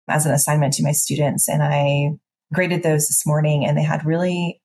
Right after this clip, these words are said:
I'd say really intuitive feedback, kind of a little bit what you expect, I think, from architecture school, but a lot of them are already focused on the critical thinking and the ability to be problem solvers and learning beyond just the grading.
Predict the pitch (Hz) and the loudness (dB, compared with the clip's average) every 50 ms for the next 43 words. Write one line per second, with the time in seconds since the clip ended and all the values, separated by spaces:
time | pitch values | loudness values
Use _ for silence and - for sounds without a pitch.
0 | _ _ _ _ _ _ _ _ _ _ _ - - 453 - - 269 - 285 247 | _ _ _ _ _ _ _ _ _ _ _ -6 -4 -2 -2 -2 0 0 2 2
1 | 208 208 202 202 175 190 185 - 190 185 185 185 185 - 196 185 190 190 185 185 | 2 4 2 2 2 2 2 2 2 0 0 -2 -2 -2 -4 -2 -2 0 -2 -2
2 | 185 - - 220 214 196 185 180 - - 170 180 196 202 196 185 165 165 160 156 | -2 0 2 2 2 2 2 0 -2 -2 -2 0 2 2 2 2 2 2 0 0
3 | 160 156 156 160 - - - - 143 131 - - - - - - 160 - 156 151 | 0 0 0 -2 -2 -4 -2 0 -2 -2 -2 -4 -8 -6 -4 -2 -2 0 0 -2
4 | 143 - 147 - - 147 - - 160 151 - 185 160 - - 190 185 180 185 170 | -2 -2 -2 -2 -2 -2 -2 -2 -4 -4 -4 -4 -4 -4 -2 0 0 2 2 2
5 | 156 143 143 - - - _ - - - - - - - 160 165 160 165 165 156 | 2 2 0 -2 -4 -10 _ -20 -20 -20 -20 -10 -4 -2 0 2 2 2 2 2
6 | 160 156 151 143 135 143 156 156 160 156 151 147 - 147 143 156 151 - - 147 | 2 2 2 2 2 2 0 2 2 0 0 0 -2 -2 -2 -2 -2 -2 0 0
7 | 147 143 139 - 165 151 156 160 156 156 - 165 160 156 - 156 156 156 151 151 | -2 -2 -2 -4 -4 -4 -2 -4 -4 -4 -2 -2 -2 -2 0 0 0 2 2 2
8 | 151 151 147 - 147 147 143 143 143 143 139 156 147 143 147 143 143 143 139 - | 2 0 0 0 0 0 0 0 0 -2 -2 -2 -2 0 0 0 0 0 -2 -2
9 | 147 143 156 151 147 147 143 139 - - 147 139 139 139 139 135 139 147 - _ | -2 -2 0 0 0 0 -2 -2 -2 -2 -2 0 0 0 0 0 -2 -4 -6 _
10 | _ _ _ _ _ _ _ _ _ - - 156 151 147 - - 156 165 165 160 | _ _ _ _ _ _ _ _ _ -4 0 0 0 0 0 0 0 0 2 0
11 | 156 - 147 143 147 156 151 151 147 147 147 147 135 135 135 135 139 139 147 143 | 0 0 0 0 0 0 0 0 0 0 0 0 0 0 0 0 0 2 2 2
12 | 143 147 147 147 - - 147 135 135 139 139 - - 143 - - 143 143 - - | 2 2 2 0 0 0 0 0 0 0 0 -2 -2 -4 -4 -4 -4 -4 -4 -2
13 | - 156 156 147 147 147 151 | -2 0 0 0 0 0 -2